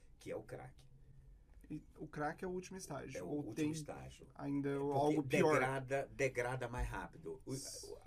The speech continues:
Speaker 1: o, tem um estágio pior, quando você usa o crack com bombril.
Speaker 2: A crack com bombril?
Speaker 1: É. Então aí você, você degrada mais rápido. Você, porque
Speaker 2: Vai destruindo
Speaker 1: come,
Speaker 2: tudo.
Speaker 1: come tudo.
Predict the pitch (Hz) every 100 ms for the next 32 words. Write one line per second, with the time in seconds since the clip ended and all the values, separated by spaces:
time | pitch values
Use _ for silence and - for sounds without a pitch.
0 | - - 131 151 143 - 156 143 151 170
1 | 113 110 - 113 117 117 110 117 123 120
2 | 110 - - 123 123 135 - 135 131 135
3 | 113 85 78 67 - - - - - -
4 | - 165 - 214 269 277 277 311 277 233
5 | 156 185 247 156 135 131 131 - - 87
6 | - 92 92 92 110 113 - 123 131 131
7 | - - - - - - 110 113 110 98
8 | 107 113 104 101 110 - 95 90 - 71
9 | 67 71 - - - 82 - 95 92 87
10 | - - - - - - - - - 113
11 | - 135 139 - - - - - - -
12 | - - - - - - - - - -
13 | - - - 143 139 139 160 165 139 -
14 | 143 208 165 - 95 - -